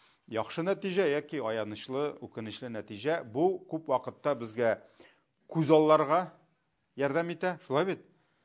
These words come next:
Менә узган дәрестә дә без бит инде, э, Җурейдж кыйссасын карап чыктык, һәм барыбер кеше бу кыйссаны,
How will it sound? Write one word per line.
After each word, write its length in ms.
Менә 280
узган 540
дәрестә 580
дә 100
без 180
бит 200
инде, 320
э, 640
Җурейдж 640
кыйссасын 580
карап 260
чыктык, 540
һәм 260
барыбер 380
кеше 560
бу 180
кыйссаны, 760